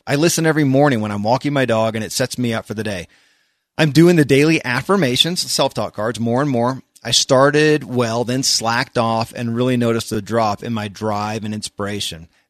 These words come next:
Thank, thank you to you and Tom for your inspiration and the guests you get on board. You're helping me to change my life. I've over doubled my salary in the last three years.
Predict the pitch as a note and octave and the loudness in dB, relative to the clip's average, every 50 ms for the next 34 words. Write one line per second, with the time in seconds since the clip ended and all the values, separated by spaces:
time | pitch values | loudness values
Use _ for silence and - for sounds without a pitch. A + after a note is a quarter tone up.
0 | _ _ _ D3 D3+ F3 F3+ - _ - - - _ _ _ - - D#3+ F#3+ A3 | _ _ _ 0 0 0 -2 -4 _ -20 -20 -20 _ _ _ -4 -2 0 0 0
1 | G3 - B2 A2 A2+ C3 C3 - - C3 B2+ B2+ C3+ C#3+ D#3 F3+ - - C#3 C#3 | 0 -2 -4 -2 -2 -4 -4 -4 -4 -2 0 0 2 2 2 2 0 -2 -2 -2
2 | D3 D#3 - - - F3+ F3+ C#3 A#2+ A#2 C3 D3 C#3+ - C3+ - - C#3 C3+ C3+ | -2 -4 -6 -2 0 2 2 2 2 2 0 0 -2 -6 -10 -4 -2 0 0 0
3 | C3 - C#3+ C3+ - - - B2 C3 C3+ D3 D#3+ - - A2+ A2+ A2+ - - C3 | 0 -2 -4 -6 -6 -6 0 2 2 2 2 0 -2 -2 -2 -4 -4 -4 -4 -4
4 | C3 C3 B2+ A2+ G2+ C3+ D#3 D3 C3 C3+ - - - - - - - C3+ B2+ A#2 | -2 -2 -4 -2 0 0 2 2 2 2 0 -2 -2 -4 -6 -4 -6 -8 -2 -2
5 | B2 A#2 B2 B2 B2 B2+ A#2+ D#3 F3+ D#3 G#2 E2+ E2 _ - - _ _ - C3+ | 0 2 2 2 2 2 2 2 2 2 0 -4 -8 _ -20 -20 _ _ 0 2
6 | C#3+ A#2+ A#2 C#3 D3+ - - E3+ E3+ F3 E3 C3 B2+ C#3 C3+ C#3 C3 A#2 - - | 2 4 4 2 2 2 2 -2 0 -2 -2 -2 -2 0 0 0 0 -2 -2 -4
7 | - - C3+ C3+ C#3 D3 D3+ D3 B2 B2 B2 A2+ A2 A2 G#2+ G#2 G#2+ G2+ F2 E2 | -2 -2 -2 -2 -2 -2 -2 -4 -4 -4 -4 -4 -4 -4 -6 -6 -6 -8 -8 -10
8 | E2+ - _ _ _ _ _ _ - C3 C3 C#3+ C#3 A#2+ C3 B2 A2 G#2 - - | -14 -16 _ _ _ _ _ _ -2 2 2 2 2 2 0 -2 -4 -6 -2 2
9 | C#3 C#3 E3 - F#3+ G3 F#3 F#3+ F#3+ F#3 E3+ - - C#3 A#2+ A#2 A#2 A#2+ A#2+ B2 | 2 2 2 4 0 0 0 0 -2 0 0 0 0 0 0 2 0 0 0 0
10 | B2+ C3 - - C3 C3 B2+ B2 A2 A2 A2 A2 A2 A2+ - - - A#2 A2+ A2 | -2 -4 -6 -6 -6 -4 -4 -4 -4 -4 -4 -4 -4 -6 -8 -8 -6 -6 -6 -4
11 | A2+ C#3+ C#3+ G#2 D#2 - - | -4 -4 -4 -6 -8 -12 -14